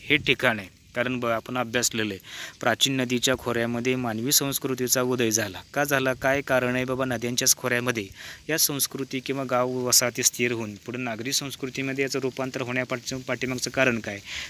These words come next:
तर नद्यांची खोरं ही बारमाही आहेत. हिमालयामध्ये उगम पावणाऱ्या ह्या नद्या उन्हाळ्यामध्ये बर्फ वितळल्यामुळे आणि पावसाळ्यामध्ये पाऊस पडल्यामुळे या नद्यांना बारमाही पाणी असतो. पूर आल्यामुळं नद्यांनी आणलेला गाळ दोन्ही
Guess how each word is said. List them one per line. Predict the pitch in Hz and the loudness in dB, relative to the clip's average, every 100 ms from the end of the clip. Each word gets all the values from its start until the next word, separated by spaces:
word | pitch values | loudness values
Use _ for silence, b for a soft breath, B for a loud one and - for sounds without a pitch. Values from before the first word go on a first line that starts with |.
| B | B
तर | 143 | 0
नद्यांची | 143 143 151 160 | 4 6 6 4
खोरं | - 143 139 | 2 0 2
ही | 139 | 2
बारमाही | 139 117 113 113 | 4 4 2 -4
आहेत. | 92 - - - - | -6 -12 -20 -20 -14
हिमालयामध्ये | 117 120 120 123 123 | -8 -2 -2 -2 -4
उगम | 117 120 120 | -4 -4 -2
पावणाऱ्या | 120 120 120 | -2 0 2
ह्या | 120 | 4
नद्या | 127 113 92 - B B B | 4 4 -2 -8 B B B
उन्हाळ्यामध्ये | 120 123 127 127 123 | 2 4 4 2 0
बर्फ | 120 120 120 | 0 -2 -2
वितळल्यामुळे | 120 - 120 120 120 | -2 -2 -2 -2 -2
आणि | 120 147 | -4 -4
पावसाळ्यामध्ये | - 113 - 120 120 127 | -2 2 2 2 -2 -4
पाऊस | 123 131 135 - | -4 0 2 2
पडल्यामुळे | 143 127 127 131 143 | 0 0 -2 -2 -2
या | |
नद्यांना | 151 143 151 | -2 -2 -2
बारमाही | 147 135 123 123 | 2 4 6 4
पाणी | 117 120 110 | 4 4 4
असतो. | 101 - 104 92 B B B B | 4 4 2 -8 B B B B
पूर | 131 | 2
आल्यामुळं | 131 123 123 127 131 | 4 6 4 2 0
नद्यांनी | 127 117 120 127 | 0 0 0 0
आणलेला | 120 123 123 123 | 0 2 4 4
गाळ | 131 113 98 | 4 2 2
दोन्ही | 107 117 123 | -8 -6 -4